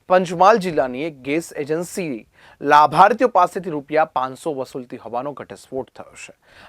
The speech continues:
જેના આધારે પંચમહાલ જિલ્લા પુરવઠા વિભાગ દ્વારા તપાસ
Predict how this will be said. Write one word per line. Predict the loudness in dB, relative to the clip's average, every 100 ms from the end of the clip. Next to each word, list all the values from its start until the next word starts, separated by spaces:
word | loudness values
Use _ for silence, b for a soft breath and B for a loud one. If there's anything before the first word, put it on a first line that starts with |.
| b
જેના | -12 2 4
આધારે | 6 6 4 2
પંચમહાલ | 0 -2 -4 -6 -6
જિલ્લા | -4 -6
પુરવઠા | -6 -8 -8 -10
વિભાગ | -10 -10 -10
દ્વારા | -8 -10
તપાસ | -10 -8 -6 -8 -16